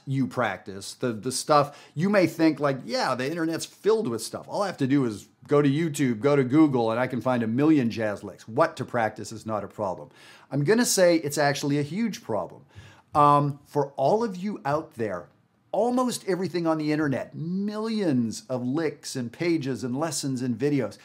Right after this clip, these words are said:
they don't apply to you. They <laughs> just don't. Where you are at today, if I could hear you play, I would be able to tell, yes, those hundred thousand things, don't spend time on that. That's not time well spent.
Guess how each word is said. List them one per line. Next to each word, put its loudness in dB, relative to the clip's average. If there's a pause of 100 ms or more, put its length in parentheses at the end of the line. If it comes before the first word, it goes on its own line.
(120)
they -2
don't 0
apply -2
to -10
you. -4 (200)
They -2
<laughs> -8
just -6
don't. 4 (300)
Where -2
you -6
are -2
at -4
today, -2
if -10
I 0
could -8
hear -4
you -4
play, -2 (880)
I -6
would -4
be -2
able -2
to -6
tell, -2 (240)
yes, -2
those -2
hundred -4
thousand -2
things, -6 (320)
don't -6
spend -2
time -4
on -4
that. -8
That's -12
not -4
time -6
well -6
spent. -2